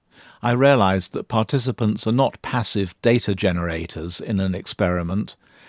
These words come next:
but are sentient beings with their own agendas and expectations.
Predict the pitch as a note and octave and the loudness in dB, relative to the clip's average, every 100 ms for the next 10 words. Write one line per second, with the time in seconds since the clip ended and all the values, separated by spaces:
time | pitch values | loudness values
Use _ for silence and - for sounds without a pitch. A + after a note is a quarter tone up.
0 | - - - A#2 A#2+ - C#3+ C3+ B2 A#2+ | -20 -20 -2 2 4 4 4 2 2 2
1 | A2+ G#2 C#3 G#2+ F2+ F2 - - - A2 | 2 2 2 2 0 -4 -6 -6 -2 2
2 | A#2 A2 A2 A2 G#2+ G#2+ A#2+ A2 F#2 F2 | 4 6 6 6 2 2 2 2 -2 -2
3 | G2+ F#2 - F#2+ - - A2+ G#2+ - F2+ | -2 -2 -4 -4 -4 0 2 2 -2 -4
4 | F2 - | -6 -10